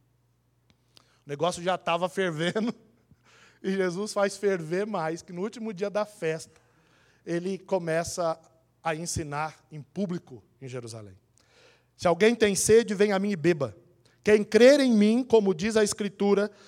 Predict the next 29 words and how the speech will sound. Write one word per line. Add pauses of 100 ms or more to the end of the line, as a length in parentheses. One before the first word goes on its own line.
(140)
do
seu
interior
fluirão
rios
de
água
viva." (960)
E
o
verso
quarenta
diz,
"Então
os
que
dentre
o
povo
tinham
ouvido
essas
palavras
diziam, (1120)
'Este
é
o
verdadeiro
profeta.'"